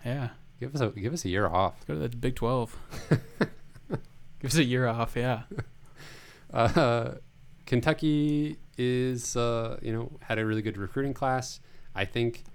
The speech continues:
Speaker 2: the, the entire S E C, um,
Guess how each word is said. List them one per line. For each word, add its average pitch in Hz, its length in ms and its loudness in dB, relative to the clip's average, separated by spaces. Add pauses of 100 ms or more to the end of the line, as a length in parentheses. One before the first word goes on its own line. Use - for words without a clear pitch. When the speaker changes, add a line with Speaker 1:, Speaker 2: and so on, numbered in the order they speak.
(240)
Speaker 2:
the, 110 420 -2
the 101 360 -6 (160)
entire 123 460 4
S 110 220 0
E 107 120 -2
C, 85 380 -2 (600)
um, 87 420 -2